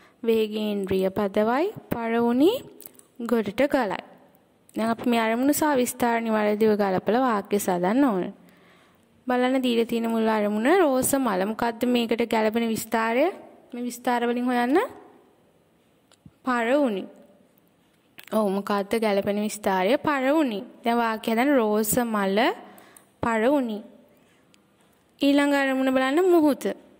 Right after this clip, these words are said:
මොකද්ද ඒට ගැළපෙන විස්තරය වෙන්නේ? ඔව් ගොඩට ගලයි. මුහුද ගොඩට ගලයි. තුන්වෙනි අරමුණ තරු. ඒට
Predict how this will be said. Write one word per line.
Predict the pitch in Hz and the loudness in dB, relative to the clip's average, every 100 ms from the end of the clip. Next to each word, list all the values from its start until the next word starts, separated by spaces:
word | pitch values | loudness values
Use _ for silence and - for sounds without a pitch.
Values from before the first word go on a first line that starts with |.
| _ | _
මොකද්ද | 247 - 254 254 | -8 -4 0 2
ඒට | 262 254 | 2 2
ගැළපෙන | 247 233 233 240 233 | 0 0 0 0 0
විස්තරය | 226 - 240 240 240 | 0 0 0 2 4
වෙන්නේ? | 247 262 302 370 - - - _ _ _ _ _ - | 4 4 2 0 -6 -20 -20 _ _ _ _ _ -2
ඔව් | 214 185 190 | 0 0 0
ගොඩට | 214 202 196 247 349 480 - - - 240 | 0 0 0 2 2 0 -10 -20 -8 -2
ගලයි. | 240 214 190 208 - _ _ - _ - | 0 0 -4 -6 -14 _ _ -20 _ -10
මුහුද | 226 233 240 233 240 320 | -4 -2 0 0 0 0
ගොඩට | 277 214 196 190 247 | 0 -2 -2 -4 -4
ගලයි. | 262 202 180 185 - _ _ _ _ _ - _ _ - - _ _ - | -2 -4 -4 -14 -18 _ _ _ _ _ -20 _ _ -20 -20 _ _ -2
තුන්වෙනි | 285 294 302 311 320 440 554 - | 0 2 4 4 4 2 -2 -2
අරමුණ | 269 294 285 240 214 311 - | 0 2 2 0 0 0 -2
තරු. | - 311 277 214 - - - - | -2 0 0 -2 -6 -16 -20 -6
ඒට | 240 254 | -2 0